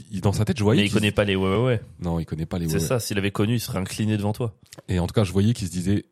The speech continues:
Speaker 1: franchement, c'est, je suis au plus mal dans ma vie, quoi. Le gars l'a mal vécu. Le gars a mal vécu de se retrouver là
Speaker 2: Mais
Speaker 1: avec
Speaker 2: pourquoi il a
Speaker 1: une
Speaker 2: accepté ce genre de plan ? Mais il fait du stand-up maintenant, c'est ça ?
Speaker 1: Parce que maintenant, il fait du stand-up.
Speaker 2: Ah
Speaker 1: Et
Speaker 2: oui,
Speaker 1: donc,
Speaker 2: bah, il
Speaker 1: euh,
Speaker 2: re-, quand tu fais du stand-up, mon gars, tu repars au bas de l'échelle, t'es
Speaker 1: bah, en
Speaker 2: obligé.
Speaker 1: fait, lui, il a commencé par le stand-up.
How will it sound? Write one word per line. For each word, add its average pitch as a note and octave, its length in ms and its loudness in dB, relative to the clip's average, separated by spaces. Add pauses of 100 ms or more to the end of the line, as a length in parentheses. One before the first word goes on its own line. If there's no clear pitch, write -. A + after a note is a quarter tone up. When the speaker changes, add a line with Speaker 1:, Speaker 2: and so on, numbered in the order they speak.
(380)
Speaker 1:
franchement, G2 460 -4 (380)
c'est, - 440 -6
je - 100 -10
suis - 180 -4
au F2 120 -2
plus - 200 -4
mal G2 240 0
dans E2+ 100 -4
ma D#2+ 140 -4
vie, F2+ 180 -8
quoi. D#2+ 240 -8
Le E2+ 80 -6
gars G#2 120 2
l'a F2+ 80 -2
mal G#2+ 260 -2
vécu. G2+ 300 -8 (640)
Le F#2+ 40 -8
gars G#2+ 120 0
a G2 120 0
mal A2+ 200 2
vécu A2+ 380 0
de F#2+ 100 -2
se E2+ 120 -6
retrouver F2+ 440 -2
là F#2 280 -2
Speaker 2:
Mais G2+ 60 -6
Speaker 1:
avec A#2 100 0
Speaker 2:
pourquoi A3+ 160 0
il D3+ 80 4
a - 20 6
Speaker 1:
une G#2 60 2
Speaker 2:
accepté C3+ 500 -2
ce - 140 -2
genre G#2+ 100 4
de A2+ 80 2
plan ? A#2 140 0
Mais A#2+ 80 4
il B2+ 40 2
fait E3 80 0
du B2 80 0
stand-up F#3 320 2
maintenant, F#3+ 200 2
c'est F3 80 0
ça ? G3+ 200 -2 (220)
Speaker 1:
Parce B2 160 0
que A#2 60 2
maintenant, B2 160 6
il C3 60 2
fait A#2 100 2
du G#2 80 -4
stand-up. A2+ 420 4 (260)
Speaker 2:
Ah G#2 60 6
Speaker 1:
Et - 20 8
Speaker 2:
oui, B2+ 100 6
Speaker 1:
donc, - 80 2
Speaker 2:
bah, F#2 100 4
il F#2+ 60 6
Speaker 1:
euh, F#2+ 240 4
Speaker 2:
re-, F#2+ 60 -2
quand F#2+ 60 -2
tu A2 120 -6
fais G#2+ 140 -4
du G2+ 60 -4
stand-up, C3+ 300 0
mon G2+ 120 0
gars, B2+ 140 2
tu - 120 -4
repars F#2+ 180 2
au G#2 40 2
bas F#2+ 120 0
de F#2+ 40 -4
l'échelle, A2+ 280 -2
t'es G2 100 0
Speaker 1:
bah, F#2+ 80 2
en - 60 6
Speaker 2:
obligé. G3+ 140 6
Speaker 1:
fait, - 20 2
lui, A3 80 2
il C#3 80 4
a G#2+ 60 2
commencé D#3+ 360 -2
par B2 140 -2
le G#2+ 40 -4
stand-up. G#2+ 380 -2